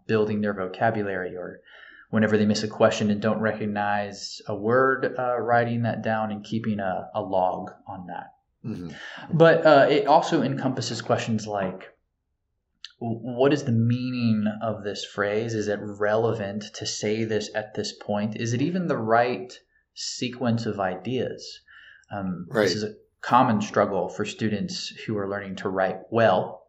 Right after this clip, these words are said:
Speaker 1: <laughs> in high school. So th-, this also shows up in a standardized test format like the A C T. Uh, and you can still identify them the same way you could identify questions about punctuation.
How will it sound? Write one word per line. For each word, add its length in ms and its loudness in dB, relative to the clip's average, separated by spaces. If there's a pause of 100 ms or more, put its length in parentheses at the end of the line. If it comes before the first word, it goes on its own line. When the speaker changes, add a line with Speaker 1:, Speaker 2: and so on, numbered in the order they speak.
Speaker 1:
<laughs> 160 -4
in 160 -2
high 160 -4
school. 420 -8 (380)
So 200 2
th-, 240 -4
this 220 0
also 300 0
shows 280 -2
up 140 -4
in 80 -8
a 60 -10
standardized 560 -6
test 320 -6
format 340 0
like 160 -6
the 180 -8
A 140 -4
C 220 -8
T. 340 -12 (880)
Uh, 420 2 (300)
and 600 -4 (460)
you 160 -4
can 140 2
still 260 4
identify 640 2
them 420 -6 (420)
the 140 -2
same 220 2
way 120 6
you 100 4
could 140 0
identify 760 0 (260)
questions 360 -2
about 260 -2
punctuation. 840 -8